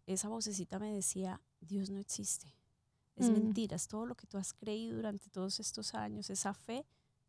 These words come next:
Speaker 1: es mentira".
Speaker 2: Mm.
Speaker 1: Es mentira porque si fuera verdad, Él te hubiera levantado a tu hija en esta, y no, y tú no tendrías que sufrir más, tú no tendrías que ver a tu hija sufrir otra vez.
Speaker 2: Wow.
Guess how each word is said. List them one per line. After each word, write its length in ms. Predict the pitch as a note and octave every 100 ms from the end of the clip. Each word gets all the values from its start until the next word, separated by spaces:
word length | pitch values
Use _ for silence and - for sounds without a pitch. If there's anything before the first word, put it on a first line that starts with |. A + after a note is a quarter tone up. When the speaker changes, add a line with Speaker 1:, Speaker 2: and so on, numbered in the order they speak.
| -
Speaker 1:
es 180 | F#3+
mentira". 540 | F#3+ F#3 - G3 - - _ _
Speaker 2:
Mm. 220 | C4 A3+ G#3+ _ -
Speaker 1:
Es 120 | G#3
mentira 340 | G#3+ A3 A3
porque 280 | A3 A3 -
si 140 | F#3+ G3
fuera 320 | G3+ C#4 E4+
verdad, 380 | D4 G#3 A#3 F#4+ - _ _ _ _ _ _ _
Él 300 | G#3+ D4+ D4
te 100 | -
hubiera 260 | F3+ F3 F3+
levantado 420 | F#3+ F3 - E3
a 20 |
tu 140 | E3+ F#3
hija 180 | D#3+ F#3
en 80 |
esta, 280 | G3+ G3+ - -
y 120 | G3 F3+
no, 160 | D3+ -
y 80 | F#3+
tú 180 | - F3
no 120 | D#3
tendrías 340 | A#3+ C4 C4+ -
que 100 | B3
sufrir 320 | G#3 - F3
más, 340 | D#3+ D4 - -
tú 100 | G3
no 100 | F#3+
tendrías 360 | A3+ A#3 B3+
que 140 | - G#3+
ver 140 | F#3
a 60 | F#3
tu 100 | A3
hija 200 | G3+ F3+
sufrir 420 | - A3 - F3+
otra 240 | F#3 G#3 G#3
vez. 180 | C#4 C#4
Speaker 2:
Wow. 440 | G3+ G3+ G3 G#3